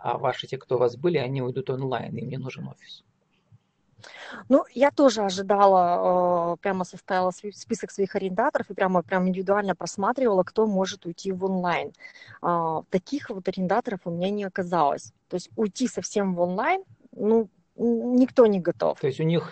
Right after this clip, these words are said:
Speaker 1: гибридный, да, такой способ? Вот вы про
Speaker 2: Да,
Speaker 1: школу
Speaker 2: то есть
Speaker 1: сказали.
Speaker 2: те, кто, те, кто мог уйти в онлайн и все встречи проводить в кафе, они уже ушли.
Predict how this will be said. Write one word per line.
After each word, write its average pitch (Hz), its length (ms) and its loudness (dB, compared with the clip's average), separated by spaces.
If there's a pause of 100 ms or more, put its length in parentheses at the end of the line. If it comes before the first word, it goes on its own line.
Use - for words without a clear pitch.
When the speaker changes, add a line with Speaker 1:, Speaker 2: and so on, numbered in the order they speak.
Speaker 1:
гибридный, 143 540 0
да, 123 140 2
такой - 240 -2
способ? - 460 -4
Вот 147 180 -14
вы 127 100 0
про - 120 -4
Speaker 2:
Да, - 40 -2
Speaker 1:
школу 226 340 4
Speaker 2:
то 247 60 6
есть - 80 0
Speaker 1:
сказали. 143 220 -2
Speaker 2:
те, 370 100 8
кто, 349 260 2
те, 359 160 6
кто 339 160 4
мог 320 260 6
уйти 294 280 -4
в 262 140 -4
онлайн 302 420 -2 (100)
и 247 140 -8
все 262 240 0
встречи - 400 -4
проводить 233 480 0
в - 80 -20
кафе, 349 560 0
они 240 280 2
уже 240 280 2
ушли. 214 540 0